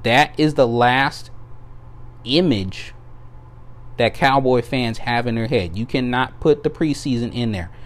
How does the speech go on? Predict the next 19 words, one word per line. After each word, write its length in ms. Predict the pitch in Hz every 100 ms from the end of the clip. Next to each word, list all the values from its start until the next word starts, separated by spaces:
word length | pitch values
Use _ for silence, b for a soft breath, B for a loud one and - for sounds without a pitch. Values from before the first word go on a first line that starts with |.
| B B
because, 360 | 110 117 104 -
yeah, 180 | 117 143
you 160 | 143
might 200 | 131 120
have 200 | 139 127
a 120 | 117
rookie 320 | 104 123 131 117
star 280 | - 123
that 120 | 120 110
may 160 | 117
shine, 400 | 120 135 123 127
and, 140 | 123 104
yeah, 180 | 107
they 140 | 123 127
may 140 | 110
use 320 | 95 104 131
him 120 | 131 127
and 140 | 120
whatnot, 500 | 123 120 113 110 113